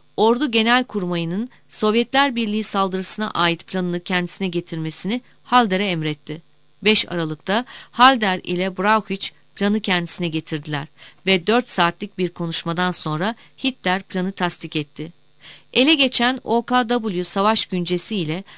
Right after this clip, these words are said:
Halder'in özel defterinde bu esaslı toplantıya ait yazılar vardır. Nazi başkomutan, Kızıl Ordu'nun Pipet bataklıklarının kuzeyinde ve güneyinde yarılması ve Polonya'da olduğu gibi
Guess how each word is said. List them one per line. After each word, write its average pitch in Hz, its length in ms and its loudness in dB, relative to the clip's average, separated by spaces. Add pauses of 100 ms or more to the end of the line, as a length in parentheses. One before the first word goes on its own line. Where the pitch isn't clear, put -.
Halder'in 233 560 2
özel 202 380 2
defterinde 170 640 -2 (300)
bu 254 220 0
esaslı 208 420 0
toplantıya 170 720 -4
ait 185 340 0
yazılar 165 400 0
vardır. 151 480 -8 (1080)
Nazi 269 340 4
başkomutan, 214 720 0 (280)
Kızıl 254 340 0
Ordu'nun 190 640 0
Pipet 262 440 0
bataklıklarının 196 800 -2
kuzeyinde 170 640 -2
ve 196 80 2
güneyinde 165 480 -4
yarılması 160 760 -2 (320)
ve 214 160 6
Polonya'da 254 580 0
olduğu 220 380 2
gibi 185 360 -2